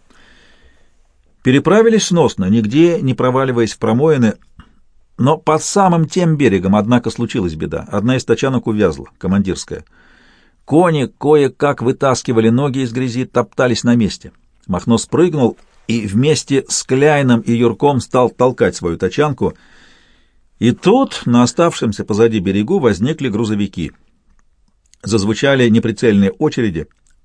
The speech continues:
Пулемётчики были не очень опытные, видать, из курсантов,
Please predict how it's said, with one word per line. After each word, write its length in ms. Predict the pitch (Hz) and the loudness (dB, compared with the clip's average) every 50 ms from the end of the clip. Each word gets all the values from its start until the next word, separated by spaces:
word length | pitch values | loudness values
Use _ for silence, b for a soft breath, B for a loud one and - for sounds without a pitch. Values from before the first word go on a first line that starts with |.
| _ _ - | _ _ -10
Пулемётчики 520 | - 113 120 135 139 131 127 - - 139 | -8 -8 -6 -6 -6 -8 -10 -8 -6 -4
были 180 | 110 120 117 120 | -2 0 2 2
не 80 | 127 | 2
очень 260 | 147 156 - - 120 | 0 -2 -2 0 0
опытные, 440 | 107 98 87 - 87 - 87 82 80 | 2 2 0 -2 -6 -8 -8 -6 -6
видать, 260 | 85 92 95 101 92 | -4 -4 -2 -4 -4
из 80 | - - | -6 -8
курсантов, 580 | - 98 95 - - 131 139 127 - - 78 | -10 -8 -8 -4 -4 -4 -4 -4 -6 -8 -12